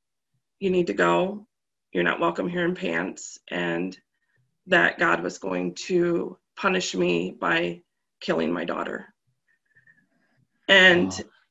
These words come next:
Speaker 1: at that point, I felt just so scared all the time because I always thought God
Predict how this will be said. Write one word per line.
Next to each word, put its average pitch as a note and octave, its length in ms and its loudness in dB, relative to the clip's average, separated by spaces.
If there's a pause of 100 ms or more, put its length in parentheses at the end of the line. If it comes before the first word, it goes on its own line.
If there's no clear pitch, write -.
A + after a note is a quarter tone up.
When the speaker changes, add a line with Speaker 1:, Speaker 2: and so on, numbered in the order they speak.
(120)
Speaker 1:
at F#3+ 140 4
that C#4 260 4
point, A3 500 0
I G3 160 4
felt G3+ 640 2 (1500)
just G3 360 -4
so G#3+ 180 4
scared F3+ 680 2
all F#3 160 2
the F#3+ 120 -2
time F3 540 -4 (220)
because F#3 200 -4
I G3 80 4
always A3 240 2
thought G3 360 2
God F#3 520 4